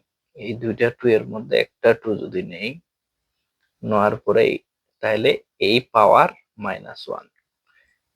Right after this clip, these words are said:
তাহলে টু মাইনাস ওয়ান আমি লিখতে পারি। তাহলে এরপরে আমি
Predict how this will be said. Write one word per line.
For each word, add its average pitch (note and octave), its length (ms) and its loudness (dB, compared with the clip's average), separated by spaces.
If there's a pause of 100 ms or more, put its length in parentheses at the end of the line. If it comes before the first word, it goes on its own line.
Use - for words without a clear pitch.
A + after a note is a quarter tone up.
(100)
তাহলে - 220 -2 (460)
টু B2+ 120 2 (500)
মাইনাস A2+ 440 -6 (400)
ওয়ান F#2+ 200 -2 (160)
আমি - 180 -20 (100)
লিখতে - 300 0 (640)
পারি। G#2+ 260 2 (3750)
তাহলে A2+ 300 -2
এরপরে C3 340 2 (120)
আমি A#2 180 -4